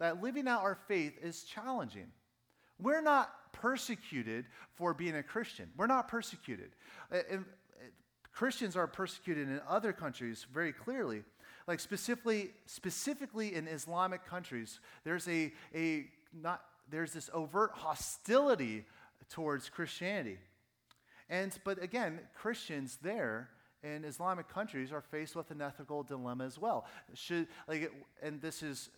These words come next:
known that if you are a Muslim and you convert to Christianity,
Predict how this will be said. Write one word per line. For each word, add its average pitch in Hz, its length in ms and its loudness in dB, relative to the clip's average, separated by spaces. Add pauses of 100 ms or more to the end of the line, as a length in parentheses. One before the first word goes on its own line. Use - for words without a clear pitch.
known 143 380 2
that 131 280 4 (160)
if 147 140 -6
you 185 120 4
are 175 120 8
a 156 40 4
Muslim 147 440 0
and 135 160 -2
you 147 100 2
convert 143 640 4
to 170 120 -6
Christianity, 170 800 -2